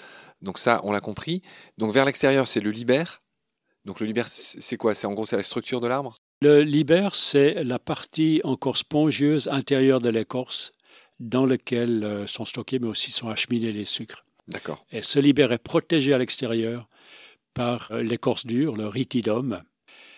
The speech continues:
Speaker 2: Et maintenant, dans le bois, on a une transformation intéressante. La partie périphérique du bois, donc juste sous le cambium, c'est ce qu'on appelle l'aubier. C'est là où circule l'eau, où monte l'eau dans la couronne.
Speaker 1: La fameuse sève brute.
Speaker 2: La sève brute, exactement.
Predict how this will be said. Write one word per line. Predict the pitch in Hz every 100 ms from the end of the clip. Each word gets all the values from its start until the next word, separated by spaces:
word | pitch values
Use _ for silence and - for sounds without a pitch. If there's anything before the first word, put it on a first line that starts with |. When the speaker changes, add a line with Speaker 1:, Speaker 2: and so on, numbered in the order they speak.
| - - _ _ 123
Speaker 2:
Et |
maintenant, | 147 247 160
dans | 135
le | 127
bois, | 117 131 170 214 - -
on | 123 117
a | 127 156 196
une | 175 131 117
transformation | 117 - 139 - - 143 147 - 147
intéressante. | 123 135 127 - 131 110
La | 117
partie | 120 - 127
périphérique | 110 196 190 170 - 139 123
du | 113
bois, | 110 107 98
donc | 101 95
juste | 139 -
sous | -
le | 117
cambium, | 113 107 110 151
c'est | 156 -
ce | -
qu'on | 123
appelle | 113 - 127
l'aubier. | 113 127 107 107 101 _ - -
C'est | - 127
là | 131 143
où |
circule | - 151 - 135 123
l'eau, | 110 95 -
où | 156 110
monte | 117 143 143 -
l'eau | 120 143 - _ - _ -
dans | 123
la | 113
couronne. | 127 113 92 92 _ -
Speaker 1:
La |
fameuse | 90 104 113 101
sève | - 101
brute. | 95 90 - - - -
Speaker 2:
La | 107
sève | - 131 107
brute, | 95 95 -
exactement. | 101 110 - 107 92